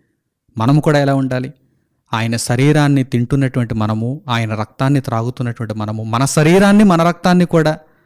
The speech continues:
మన చుట్టూ ఉన్న సహోదరులకు దేవుని వాక్యమును పంపిణీ చేయు నిమిత్తము వినియోగించాలి కదా. కనుక ఉచితముగా పొందితిమి, ఉచితముగా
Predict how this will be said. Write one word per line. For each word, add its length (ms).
మన 140
చుట్టూ 220
ఉన్న 160
సహోదరులకు 680
దేవుని 360
వాక్యమును 580
పంపిణీ 460
చేయు 140
నిమిత్తము 560
వినియోగించాలి 640
కదా. 200
కనుక 160
ఉచితముగా 640
పొందితిమి, 600
ఉచితముగా 680